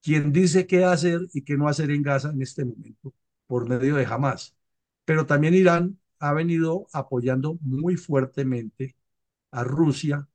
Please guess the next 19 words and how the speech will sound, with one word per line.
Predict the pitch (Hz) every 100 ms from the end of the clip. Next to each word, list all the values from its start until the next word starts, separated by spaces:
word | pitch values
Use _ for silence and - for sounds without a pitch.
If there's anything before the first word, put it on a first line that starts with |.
| _
con | - 127 139
armas, | 170 165 160 156 170 - - _ _ _
con | 135 120
tecnología | 123 120 117 117 110 143 151 170 175
y | 160
con | 135 120
apoyo | 135 135 170
internacional | 170 123 117 107 113 123
en | 156 139 - _ _ _
los | - 120
organismos | 110 120 143
multilaterales | 147 131 113 110 120 120 139 139 - _
defendiendo | - 110 120 120 120 135 131 147
la, | 139 110 -
la | 117
política | - 120 131 160 135 127
rusa. | 196 175 - _ _
Se | - - 190
dice | 175 151 - 185 220